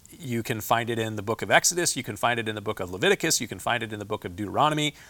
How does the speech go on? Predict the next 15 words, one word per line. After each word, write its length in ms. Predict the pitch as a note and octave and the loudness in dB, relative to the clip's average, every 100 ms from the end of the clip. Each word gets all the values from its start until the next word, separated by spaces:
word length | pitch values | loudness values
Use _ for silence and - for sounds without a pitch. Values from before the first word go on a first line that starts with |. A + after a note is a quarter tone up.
| - - - _ - | -20 -20 -20 _ -10
you 120 | A#2 | -4
can 120 | A#2 B2 | 0 2
even 240 | C3 C3 | 2 2
find 280 | C3 A#2+ A#2+ | 2 2 2
it 180 | A#2+ - | -2 -2
in 220 | B2+ C3 | -2 -2
the 80 | C3+ | 0
book 220 | A2+ A#2 | 0 -2
of 100 | G2+ | 0
Genesis, 420 | G#2 D#3+ - F#2+ | 2 2 2 2
as 180 | A2 G2+ | 0 0
we 200 | A2 G#2 | -2 -4
will 240 | G2+ F#2+ F#2 | -2 -2 -2
see. 300 | - F2 - - - - - - - _ - - | -2 -4 -8 -20 -20 -20 -20 -20 -20 _ -20 -6
Now, 320 | C3+ C3 B2+ | 8 10 10